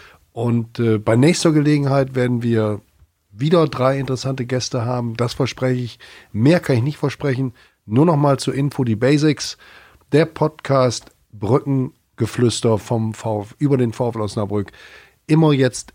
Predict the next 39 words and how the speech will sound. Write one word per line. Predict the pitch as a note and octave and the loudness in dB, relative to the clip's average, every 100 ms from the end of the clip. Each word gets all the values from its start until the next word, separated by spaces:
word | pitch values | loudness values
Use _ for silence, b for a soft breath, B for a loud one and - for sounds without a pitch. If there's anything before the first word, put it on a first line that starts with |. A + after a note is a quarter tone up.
| - | -6
am | G#2 G2+ F#2+ | -4 -2 -4
Dienstag | G#2 C#3+ F3 - D#3 D3 - | 0 2 2 0 0 0 -4
zum | - A#2+ G2 F#2+ | -2 0 0 0
Download | B2+ C#3+ C#3+ C#3+ - | 2 2 0 -2 -4
bereit. | B2+ A#2+ A#2 A#2 - - _ _ | -6 -4 -4 -6 -12 -20 _ _
Auf | - C3 | -4 0
N | C3+ | 2
O | B2+ | 2
Z | - B2 | 2 -2
punkt | - | 0
D | A2 A2 A2 | 0 2 0
E, | A#2 | -2
auf | G#2+ A2+ | -4 -4
Spotify, | - B2 A#2+ A2 - A2 A2 A2 - | -2 -2 0 -2 0 0 0 -2 -2
auf | B2+ - | -2 -2
Deezer | A#2 A2 A2 G#2+ G#2+ - | 0 0 2 0 0 0
und | A#2+ - | -2 -2
auf | G#2 - | -8 -6
allen | F#2+ F#2+ F#2 | -8 -6 -8
anderen | - G2+ F#2+ F2+ B B B | -6 -4 -4 -6 B B B
einschlägigen | B2 A#2 A#2+ G#2+ G2 | -2 2 2 0 -2
Plattformen. | C3+ - - D#3 D3+ - B B - | -4 -4 0 0 0 -4 B B 2
Wenn | E3+ | 4
ihr | F3+ | 6
was | D#3 - | 4 2
zu | B2+ | 2
sagen | B2 B2+ B2+ A2+ | 4 4 2 0
habt, | A#2+ | -2
schreibt | - - C3+ D#3+ - | -2 2 2 2 0
uns. | D#3+ G#3 - - - _ | 2 2 0 -8 -14 _
Also | F#2+ F#2 F#2+ | -8 -6 -4
wenn | A2 | -2
ihr | G#2+ | -2
was | G2 - | -4 -8
zu | - F2+ | -12 -12
schreiben | - A2+ A#2+ | -8 -6 -4
habt, | A2+ A2 - | -6 -8 -10
schreibt | A2 C#3 - - | -6 -8 -8 -12
uns | D#3 D#3+ E3 | -6 -4 -4